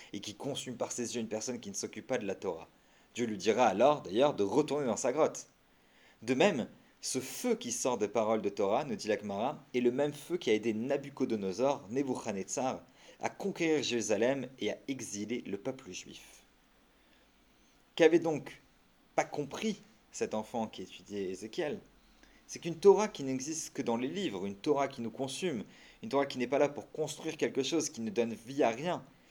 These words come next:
eh bien est en fait une anti-Torah. C'est une force qui nous oblige à regarder nos erreurs, à nous mettre en face de nos propres contradictions, et qui finit par détruire le temple, détruire la société juive, son centre spirituel et sa moralité.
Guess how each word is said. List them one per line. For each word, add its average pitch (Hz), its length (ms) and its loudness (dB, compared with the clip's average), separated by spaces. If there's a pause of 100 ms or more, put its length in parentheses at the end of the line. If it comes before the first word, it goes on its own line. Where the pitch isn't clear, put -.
(360)
eh 135 100 -2
bien 180 200 0
est 190 140 0
en 139 100 -4
fait 160 260 0
une 123 220 -8
anti-Torah. 143 720 -2 (320)
C'est - 200 -8
une 143 80 -6
force 170 280 0
qui 131 120 -6
nous 117 180 -2
oblige 143 260 2
à 104 60 2
regarder 107 420 2
nos 107 140 0
erreurs, 104 560 2 (280)
à 120 80 -4
nous 139 100 -4
mettre 135 240 -2
en 123 60 -8
face 180 320 -2
de 120 60 -8
nos 110 120 2
propres - 280 -6
contradictions, 113 680 -6 (360)
et 117 60 0
qui 135 120 -4
finit 151 240 -6
par 107 300 -2
détruire 135 380 -2
le 107 100 2
temple, 98 360 -6 (440)
détruire 156 580 0 (160)
la 104 100 -2
société 110 420 -4
juive, 82 280 -10 (240)
son 117 160 -10
centre 147 360 -4
spirituel 110 760 -2 (420)
et - 60 -12
sa 120 200 0
moralité. 95 680 -2